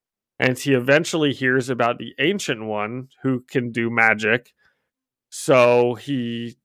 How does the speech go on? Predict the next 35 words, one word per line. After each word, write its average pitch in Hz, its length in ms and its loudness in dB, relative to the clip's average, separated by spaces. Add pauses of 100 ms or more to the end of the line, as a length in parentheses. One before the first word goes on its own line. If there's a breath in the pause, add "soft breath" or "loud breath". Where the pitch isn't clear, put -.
trains 185 400 4
with 185 140 0
her 175 240 6
and 147 160 2
becomes 131 400 -4
master 143 360 0
of 139 140 2
the 147 60 -2
mystic 139 380 -4
arts, 127 340 2
and 120 120 -6
then 117 140 -2
the 127 140 0
Ancient 143 300 0
One 135 160 -4
passes 131 440 -2
away, 120 440 2 (560)
and 135 160 -4
Strange 196 680 2
begins 147 600 -2 (340)
became, 147 380 -2 (200)
becomes 170 680 0
Sorcerer 160 600 0
Supreme, 135 760 -4 (880)
and 131 640 2 (460)
in 151 140 2
his 196 400 2
home, 151 560 0 (280)
he 160 240 -4
now 143 280 4
guards 135 540 2
a - 80 -6
bunch 139 320 -2
of 131 60 -6
magical 139 640 0